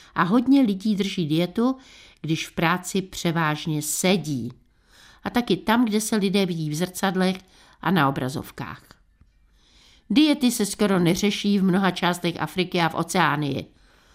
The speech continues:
A tam, kde je plnost těla znakem zdraví, bohatství a bezpečí. V některých kulturách je totiž hubenost podezřelá. Znamená to nemoc, chudobu anebo neštěstí.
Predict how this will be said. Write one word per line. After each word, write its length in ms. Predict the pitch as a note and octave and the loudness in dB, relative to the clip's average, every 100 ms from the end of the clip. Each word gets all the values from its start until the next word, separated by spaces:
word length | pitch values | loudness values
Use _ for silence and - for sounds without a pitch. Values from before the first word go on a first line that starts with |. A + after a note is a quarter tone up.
| - - | -18 -8
A 100 | - | -4
tam, 300 | - C#4+ D4 | 0 2 4
kde 160 | B3 | 4
je 120 | G#3+ - | 4 2
plnost 600 | - C4 C#4+ G3+ - - | 0 0 2 -2 -6 -2
těla 320 | G3 A3 A#3 | 2 2 2
znakem 480 | F#3 G#3+ G#3+ A#3 G#3+ | 2 0 0 -2 -2
zdraví, 800 | D#3+ D3 D#3 E3+ F#3 A3 B3+ - - - _ D3 | -2 -2 -2 -2 -2 -2 -4 -8 -20 -20 _ -2
bohatství 840 | F3+ F3 G3+ - - F#3 F#3 F#3 | 0 2 -2 -4 -4 -2 0 -2
a 120 | F#3+ | -4
bezpečí. 800 | E3 C#3+ - - - - - - _ _ _ _ _ _ _ - | -4 -4 -6 -10 -10 -12 -14 -16 _ _ _ _ _ _ _ 0
V 40 | |
některých 480 | F3+ E3+ - D#3+ D3 | 2 2 2 0 0
kulturách 580 | A3 A3 B3 F3+ C#3+ F3 | -2 -2 0 0 0 -4
je 60 | |
totiž 340 | E3+ E3+ E3+ D#3 | -6 -6 -6 -6
hubenost 520 | G3+ F#3 F#3 F3 - - | -2 0 0 -2 -8 0
podezřelá. 920 | A#3 E3+ C#3 C#3+ - D3 A#2+ C#3+ C3+ _ - - - - | 2 2 -2 -8 -8 -4 -4 -6 -12 _ -20 -20 -20 -8
Znamená 500 | F3 E3 F3 F3 D3 | 0 2 4 2 -2
to 180 | - - | -6 -6
nemoc, 640 | E3+ F#3 G#3 B3 D4 - | 0 4 4 4 0 -4
chudobu 680 | - - F#3+ F3+ F#3+ G#3 G#3+ - - - | -10 -4 2 4 4 4 2 -4 -20 -4
anebo 260 | F#3 F#3+ E3 | 2 4 4
neštěstí. 760 | D3 - - - - - - | 2 0 -6 -8 -10 -12 -16